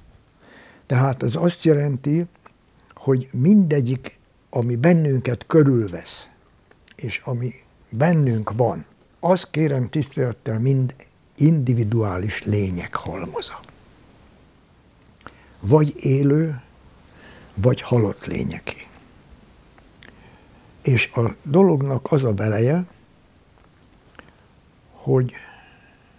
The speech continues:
ilyen formán egy ház sem egy tárgy, hanem egy lény,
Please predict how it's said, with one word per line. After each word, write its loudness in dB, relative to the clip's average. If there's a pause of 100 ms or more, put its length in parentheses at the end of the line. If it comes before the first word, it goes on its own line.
(540)
ilyen 4
formán -2
egy -8
ház -2
sem -4
egy -10
tárgy, -6 (2250)
hanem -2
egy -4
lény, -4